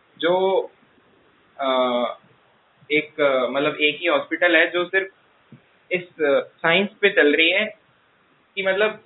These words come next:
क्या हो रहा है इस रिलेशनशिप में, क्या स्टेटस पे चल रहे हैं।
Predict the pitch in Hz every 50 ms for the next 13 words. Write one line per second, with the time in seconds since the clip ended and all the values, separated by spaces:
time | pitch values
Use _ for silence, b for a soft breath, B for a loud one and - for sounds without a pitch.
0 | _ _ - 196 196 202 202 175 147 139 143 156 165 160 160 151 139 135 139 147
1 | 147 147 165 160 - - 147 - _ 151 147 147 147 143 - 156 156 156 156 156
2 | - 151 151 147 151 156 156 156 - 156 147 143 139 135 131 131 131 135 127 127
3 | 127